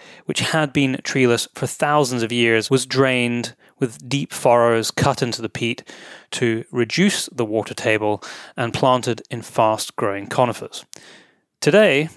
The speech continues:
by and large, all of these plantations have failed. There was never supposed to be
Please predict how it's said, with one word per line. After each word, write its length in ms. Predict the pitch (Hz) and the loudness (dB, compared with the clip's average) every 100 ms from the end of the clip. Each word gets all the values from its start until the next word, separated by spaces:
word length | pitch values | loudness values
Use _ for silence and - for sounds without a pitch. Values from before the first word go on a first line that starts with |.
| - | -16
by 260 | 123 135 131 | -2 2 4
and 100 | 143 | 4
large, 540 | 170 135 123 123 110 - _ _ _ _ | 6 6 6 2 -4 -12 _ _ _ _
all 240 | 151 147 | 4 6
of 120 | 135 | 4
these 160 | 120 110 | 2 0
plantations 760 | - 113 107 113 104 - 104 | 2 0 2 0 0 -4 -6
have 100 | 120 | -6
failed. 480 | 107 - 101 92 - - | -2 0 0 -4 -16 -2
There 160 | 120 | 0
was 240 | 113 110 - | 2 0 -2
never 400 | 131 135 131 131 | -4 -2 2 0
supposed 480 | - 131 127 117 - | 0 -2 0 0 -2
to 60 | |
be 260 | 113 110 | -2 -4